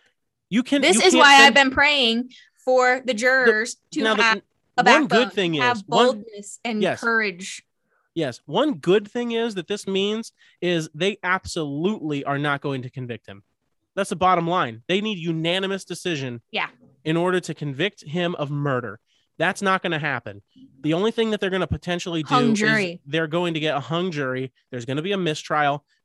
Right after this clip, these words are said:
Speaker 1: But like I said, if it's not that specific kind of mistrial, they're gonna try him again. I
Speaker 2: How do they
Speaker 1: would, if,
Speaker 2: decide
Speaker 1: if,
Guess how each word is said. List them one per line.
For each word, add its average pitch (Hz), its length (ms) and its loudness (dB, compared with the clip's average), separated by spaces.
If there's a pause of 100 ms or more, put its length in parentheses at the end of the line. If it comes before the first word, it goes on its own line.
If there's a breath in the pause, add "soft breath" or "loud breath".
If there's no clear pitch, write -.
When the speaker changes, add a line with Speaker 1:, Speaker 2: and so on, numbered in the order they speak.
(180)
Speaker 1:
But 135 340 -6
like 135 220 -8
I 151 60 -4
said, 190 340 -2 (120)
if 131 140 -12
it's - 140 -14
not 143 180 -6
that - 160 -8
specific 147 440 -8
kind 214 240 -2
of 190 60 -4
mistrial, 147 420 -2
they're 135 120 -4
gonna 180 180 -4
try 156 280 0
him 151 140 -6
again. 131 380 -4 (1400)
I 165 200 0
Speaker 2:
How 269 60 2
do 349 80 4
they 403 100 4
Speaker 1:
would, 320 100 2
if, 330 60 0
Speaker 2:
decide 208 460 4
Speaker 1:
if, 202 140 -2